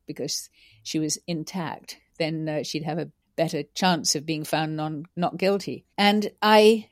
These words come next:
realized, you know, that the defense was doing a marvelous job of, uh, building this picture of the little Carrie, the domestic servant, as being very innocent.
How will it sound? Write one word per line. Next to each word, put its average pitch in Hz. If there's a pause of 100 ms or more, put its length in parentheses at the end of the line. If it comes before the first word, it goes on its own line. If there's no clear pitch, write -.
(140)
realized, 202
you 180
know, 156
that 151
the 165
defense 165
was 156
doing 160
a 160
marvelous 156
job 147
of, - (400)
uh, 151
building 156
this 143 (600)
picture 330
of 196
the 185
little 185
Carrie, 165
the - (540)
domestic 165
servant, 160 (160)
as 160
being 160
very 147
innocent. 165